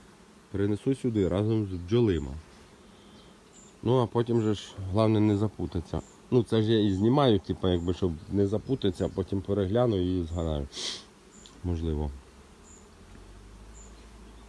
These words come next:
Поняли, да? І там буде також штучне роїння. І я думаю, що буде і в цих все добре, і в тих все добре. Ну, це так думаю я. Як буде, хрен його знає.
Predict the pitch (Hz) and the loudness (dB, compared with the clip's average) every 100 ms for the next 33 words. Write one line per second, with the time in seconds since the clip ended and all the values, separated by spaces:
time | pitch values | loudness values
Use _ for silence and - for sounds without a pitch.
0 | - - 98 95 85 82 90 - - - | -14 -2 0 2 0 0 -2 -4 -16 -20
1 | - - 98 - 117 110 107 104 107 104 | -20 -6 -4 2 2 4 4 4 2 0
2 | 95 - 104 90 92 92 101 156 180 160 | -4 -2 -2 0 0 2 2 2 2 0
3 | 151 - - - - - 98 98 110 110 | -2 -8 -18 -20 -8 0 2 2 2 4
4 | 104 - 95 95 98 95 95 92 165 156 | 2 0 -4 -2 -2 -2 -4 -4 -4 -4
5 | - 127 135 127 117 117 - - - - | -2 -2 0 0 -2 -4 -6 -20 -20 -20
6 | - - - - 98 104 113 110 - 78 | -20 -20 -12 -2 2 4 4 2 -2 -4
7 | - 71 78 78 76 73 76 - - - | -4 -4 -2 -2 -2 -4 -8 -18 -20 -20
8 | - - - - - 104 90 - 92 82 | -20 -20 -20 -12 -2 0 0 0 -2 -2
9 | - - - 95 92 90 98 87 82 69 | -10 -20 -6 -2 0 0 2 0 -2 -4
10 | 76 - - - - - 90 95 92 90 | -8 -16 -20 -20 -20 -10 0 2 2 2
11 | 95 92 82 82 78 76 78 78 78 | 2 0 0 -4 -2 -2 -4 -4 -4